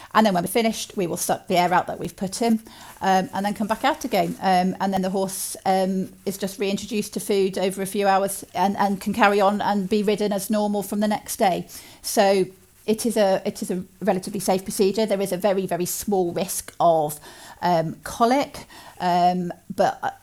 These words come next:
I think a lot of that depends on making sure that all the air that you put in is removed.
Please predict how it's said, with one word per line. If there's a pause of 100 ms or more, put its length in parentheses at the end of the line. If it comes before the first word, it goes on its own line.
(100)
I
think
a
lot
of
that
depends
on
making
sure
that
all
the
air
that
you
put
in
is
removed.